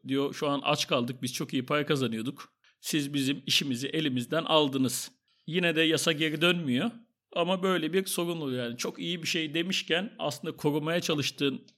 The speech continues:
insanların kendileri diyebiliyor ki, "Sen beni koruma kardeşim ya. Sana ne yani?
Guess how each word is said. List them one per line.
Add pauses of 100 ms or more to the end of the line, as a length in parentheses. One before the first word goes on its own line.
(240)
insanların
kendileri
diyebiliyor
ki, (360)
"Sen
beni
koruma
kardeşim
ya.
Sana
ne
yani?